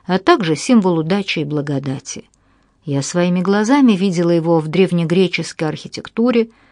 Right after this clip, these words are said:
на древнегреческих вазах и даже в Египте, когда побывала там. Особенно он распространён в коптской культуре. Если размах её путешествий и произвёл на Артура впечатление, виду он не подал.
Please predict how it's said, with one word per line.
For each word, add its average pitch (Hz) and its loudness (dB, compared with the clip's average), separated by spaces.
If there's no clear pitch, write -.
на 185 0
древнегреческих 190 2
вазах 214 0
и 143 -10
даже 190 0
в 190 2
Египте, 185 -4
когда 143 -6
побывала 151 -2
там. - -10
Особенно 285 4
он 247 6
распространён 196 0
в - -18
коптской 180 -2
культуре. 123 -10
Если 262 4
размах 247 6
её 214 4
путешествий 208 0
и 190 2
произвёл 196 2
на 160 2
Артура 156 0
впечатление, 147 -4
виду 240 2
он 277 4
не 294 0
подал. 147 -2